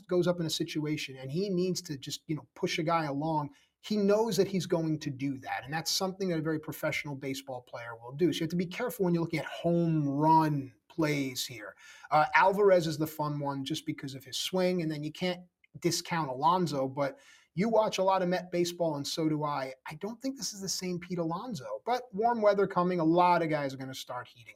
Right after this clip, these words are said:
up. I would split the units between, uh,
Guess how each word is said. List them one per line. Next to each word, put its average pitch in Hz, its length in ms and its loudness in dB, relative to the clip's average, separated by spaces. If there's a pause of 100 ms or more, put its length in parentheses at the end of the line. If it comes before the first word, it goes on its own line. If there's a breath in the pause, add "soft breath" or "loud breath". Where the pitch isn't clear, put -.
(100)
up. 104 120 -12 (300 loud breath)
I 214 180 4
would 214 160 0
split - 540 0
the 180 80 -2
units 156 420 0
between, 135 720 -10
uh, 127 280 -10